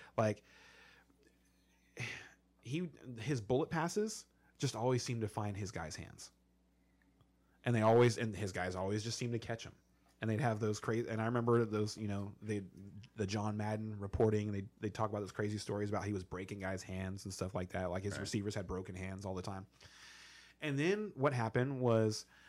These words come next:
Speaker 1: their, their offense changed a little bit. Um, players moved out,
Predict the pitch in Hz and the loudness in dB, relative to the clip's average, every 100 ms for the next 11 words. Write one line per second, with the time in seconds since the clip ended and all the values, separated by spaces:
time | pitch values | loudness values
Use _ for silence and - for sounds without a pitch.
0 | - - 120 117 - 113 101 107 - 147 | -20 -12 -2 -2 -2 -2 0 0 -2 -4
1 | - 123 110 104 104 98 107 113 - _ | -2 -2 0 0 0 2 2 0 -4 _
2 | _ 113 101 95 90 107 _ - 113 - | _ -6 -4 -6 -10 -14 _ -16 -16 -12
3 | - 110 110 113 113 113 123 127 117 107 | 0 4 4 2 -2 -4 0 0 0 0
4 | 120 | -2